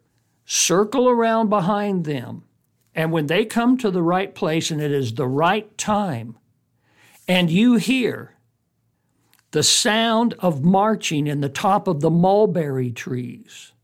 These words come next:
then attack." Now, there were mulberry trees, a grove of them, that when the Philistines got to that point, then the marching,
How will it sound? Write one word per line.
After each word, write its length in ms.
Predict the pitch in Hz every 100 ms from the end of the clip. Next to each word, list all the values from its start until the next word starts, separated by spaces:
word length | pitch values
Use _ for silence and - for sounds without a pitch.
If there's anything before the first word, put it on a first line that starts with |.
| _ _ _ _ _ _ _ _ -
then 360 | 104 160 175
attack." 600 | 156 120 110 - - - _ _ _ _ _ _ _ _ _ _ _ -
Now, 180 | 175
there 160 | 175 202
were 140 | 196
mulberry 640 | 185 208 262 214 175 160 143
trees, 720 | - 156 127 110 - - - _ _ _ _ _
a 80 | 165
grove 540 | 139 143 190 233 240 196
of 240 | 147 139
them, 280 | 143 139 139
that 220 | 143 - _
when 460 | 160 165 202 208 175 _
the 420 | 156 170 165 143 - _
Philistines 920 | - 233 226 - 214 175 160 135 - -
got 260 | 196 254 -
to 140 | 202
that 320 | 196 190 -
point, 560 | - 220 160 117 - - _ _ _ _ _ _ _ _ _ _ _ _
then 420 | 170 190 190 190 - _ _ _ _ _ _ _
the 140 | 143 170
marching, 880 | 165 202 240 254 247 - 147 113